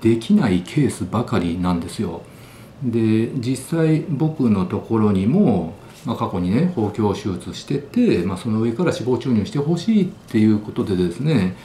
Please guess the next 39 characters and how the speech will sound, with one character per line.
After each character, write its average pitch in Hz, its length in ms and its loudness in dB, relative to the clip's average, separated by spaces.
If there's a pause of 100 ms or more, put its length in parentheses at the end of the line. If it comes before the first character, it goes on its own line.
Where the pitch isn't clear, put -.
(360)
そ 110 80 -4
の 95 240 -2
カ 110 140 -6
ウ 113 100 2
ン 107 80 0
セ 98 100 -2
リ 87 80 0
ン 87 40 -2
グ 90 80 -4
の 85 140 -4
予 95 80 0
約 107 220 -2
が 104 80 -2
入 175 240 0
っ - 60 -2
て 107 580 2
診 131 180 -2
察 127 140 -2
さ 139 160 -4
せ - 60 -8
て 147 80 0
い - 20 -2
た 151 80 -2
だ 143 60 2
く - 80 -6
こ 156 80 0
と 135 100 -2
ね、 107 180 0 (440)
た 160 100 -4
ま 190 160 4
に 190 100 6
あ 208 80 4
る 190 120 6
ん 110 40 4
で 92 80 0
す - 80 -12
け - 60 -2
れ 92 120 0
ど、 98 360 2